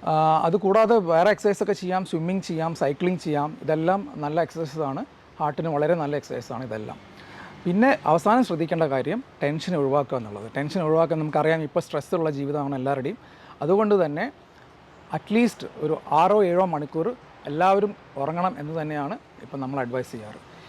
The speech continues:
ഈ കാര്യങ്ങൾ മാത്രമേ ശ്രദ്ധിക്കേണ്ട ആവശ്യമുള്ളൂ. അതുകൂടാതെ ഒരു മൂന്ന് മാസം കൂടുമ്പോൾ പീരിയോഡിക് ചെക്കപ്പ് വരിക, നമ്മുടെ ഡോക്ടറെ അടുത്ത് പോവുക, ആ, ഡോക്ടറെ കാണിക്കുക, നമ്മൾ, ആ, രോഗകാരണങ്ങൾ ചെക്ക് ചെയ്യുക,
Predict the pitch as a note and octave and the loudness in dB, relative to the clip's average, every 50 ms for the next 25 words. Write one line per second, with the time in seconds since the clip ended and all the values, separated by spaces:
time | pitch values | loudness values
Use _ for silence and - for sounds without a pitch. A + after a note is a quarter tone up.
0 | - - - - G#3+ B3 D4 D#4 D#4 B3 - G#3 F#3 F#3+ F#3+ G3 G3+ G#3 G3+ F#3 | -20 -12 -4 2 4 6 6 6 4 4 4 4 4 4 4 2 2 0 0 0
1 | E3 D3+ D#3 C#3+ E3+ F3 F3+ F3+ D#3 - - C#3+ D3 D3 E3+ E3+ D#3 C#3+ C#3+ C#3+ | 0 -2 -2 -2 -2 -4 -4 -4 -6 -6 -8 -8 -4 -4 -2 0 0 0 0 -2
2 | - - D3+ C3+ C3 G3 D#4 A4 - - D#3 D#3 A3 - - E3+ F3+ G3+ A#3 A3 | -2 -4 -4 -2 -2 -4 -4 -6 -6 -6 -4 -4 -4 -2 0 2 4 4 4 4
3 | F#3+ F3+ C#4+ F4+ - - - - - - F3+ F3+ F#3+ F#3 F#3 A3 B3 C#4+ B3+ G#3+ | 4 2 0 -2 -6 -12 -20 -20 -8 -2 -2 0 0 2 2 2 4 4 4 4
4 | G3+ F3+ - G3+ F#3+ - E3+ D#3+ E3+ E3 D#3+ G#3+ D4 F#4+ - _ - F3 F3 E3+ | 2 0 -2 -4 -4 -4 -4 -4 -4 -2 -2 -4 -4 -4 -8 _ -2 0 2 4
5 | F#3 F#3+ F#3+ F#3+ - - D3 - - B2 - - - - _ _ _ _ _ _ | 4 4 2 2 0 -4 -2 -2 -4 -4 -4 -8 -18 -20 _ _ _ _ _ _
6 | _ _ _ _ - - C#3+ C#3+ E3 F3+ G#3+ A3 - - D#3 D3+ D3 D#3 D#3 E3 | _ _ _ _ -10 -8 -2 0 2 2 2 0 -2 -4 -8 -10 -8 -4 -2 0
7 | E3 D#3 D3+ D#3 D3 D3+ D3 - F3 E3+ D3+ D3+ F3 D3+ D#3 C#3+ D3 D#3 E3+ G3 | 0 0 -2 -4 -4 -6 -4 0 0 0 0 -2 -6 -8 -6 -4 -2 -2 -2 -2
8 | - - - - B2 D3+ C#3+ C#3 C#3 C3 C#3+ C3+ - D3 C#3 - C3+ C3+ D3 D3 | -4 -8 -12 -10 -6 -6 -4 -4 -4 -6 -8 -8 -10 -10 -10 -8 -8 -8 -8 -6
9 | C#3 F#3+ G#3+ B3 C4+ - - - - - - - - - - D3+ C#3+ D3 D3+ D3+ | -4 -4 -4 -4 -6 -12 -20 -20 -20 -20 -20 -20 -18 -12 -8 -6 -2 0 2 2
10 | D3+ D3 C#3+ D3 D3 D3 C#3+ C#3+ D3+ D3+ D3+ F3 D#3+ F3 D3 D3+ D3+ D#3+ D#3 D#3+ | 2 2 0 0 0 0 0 2 2 2 2 2 4 4 4 4 2 2 0 -4
11 | D3+ - D#3+ C3+ - - F3+ E3+ D3+ D#3+ G3 | -4 -4 -4 -6 -2 -2 0 2 2 2 0